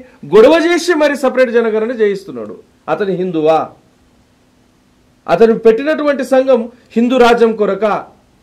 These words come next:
హిందూ రాజ్యం కొరకైతే బాబాసాహెబ్ ఈ దేశానికి direction ఇచ్చారు.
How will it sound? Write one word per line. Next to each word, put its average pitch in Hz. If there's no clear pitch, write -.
హిందూ 254
రాజ్యం 311
కొరకైతే 294
బాబాసాహెబ్ 330
ఈ -
దేశానికి 311
direction 359
ఇచ్చారు. 170